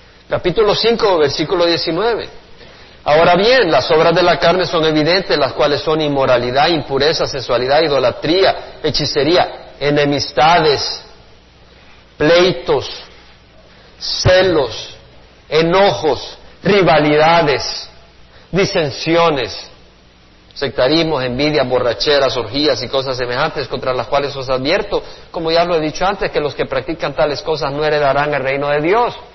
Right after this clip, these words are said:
Si alguien no hereda el reino de Dios es porque no es creyente. Y si una persona está constantemente en pleitos en un hogar, aunque venga a la iglesia cinco veces a la semana,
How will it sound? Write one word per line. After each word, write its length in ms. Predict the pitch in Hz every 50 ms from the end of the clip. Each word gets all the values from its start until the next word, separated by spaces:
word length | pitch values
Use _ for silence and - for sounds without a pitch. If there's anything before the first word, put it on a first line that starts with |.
| - - - - - - - - _ - - -
Si 160 | - - 170
alguien 240 | 180 214 233 220 202
no 100 | 214 220
hereda 240 | 220 220 220 214
el 60 | 202 190
reino 220 | 202 208 208 208
de 60 | 202
Dios 180 | 196 214 214 208
es 100 | 220 -
porque 220 | - 202 165 180 170
no 80 | 165 180
es 100 | 180 -
creyente. 760 | - 190 196 202 208 226 262 262 240 - - - 123 98 - - - - - - -
Y 80 | - 160
si 140 | - 202 233
una 200 | 240 262 262 262
persona 360 | 254 226 - 226 233 226 220
está 240 | - - 240 233 -
constantemente 840 | 214 202 165 - - - 208 208 - 226 196 190 208 220 208 - 202
en 140 | 175 160 131
pleitos 600 | - - 151 185 220 247 202 - - 175 - -
en 100 | 147 139
un 160 | 151 165 165
hogar, 320 | 160 147 139 143 135 127 -
aunque 220 | 147 160 151 240 240
venga 260 | 262 285 285 294 302
a 40 | 285
la 100 | 269 247
iglesia 500 | 226 180 175 202 247 262 254 - 240 -
cinco 340 | - - 233 240 - 233 208
veces 220 | 214 220 202 240 214
a 60 | 208
la 120 | 202 175
semana, 520 | - - 147 131 135 143 151 143 135 101